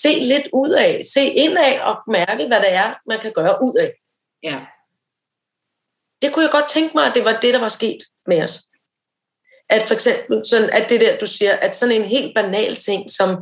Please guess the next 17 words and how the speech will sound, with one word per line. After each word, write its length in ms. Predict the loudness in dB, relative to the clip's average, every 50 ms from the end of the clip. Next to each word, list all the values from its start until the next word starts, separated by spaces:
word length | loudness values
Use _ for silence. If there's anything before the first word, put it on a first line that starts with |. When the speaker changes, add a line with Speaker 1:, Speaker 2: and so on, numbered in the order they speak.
| -10 -18 _ _ _ _ _ _ _ -6
Speaker 1:
selvfølgelig 380 | -4 -2 2 2 2 2 2
skal 140 | 0 -2 -2 0
begge 260 | 2 2 2 2 2 2
forældre 280 | 2 2 4 2 2
have 100 | 2 2
at 60 | 2
vide, 100 | 2 0
hvad 100 | 0 0
der 120 | -2 -2 -2
foregår, 420 | -2 -2 0 0 -2 -2 -2 -2
når 100 | -2 -2
de 80 | -2 0
begge 200 | 0 -2 -2 0
to 100 | -2 -2
Speaker 2:
Ja. 60 | 0
Speaker 1:
har 200 | 0 0 -2 0 0
forældremyndigheden. 800 | 0 0 0 -2 0 0 0 0 0 0 0 0 -2 -4 -8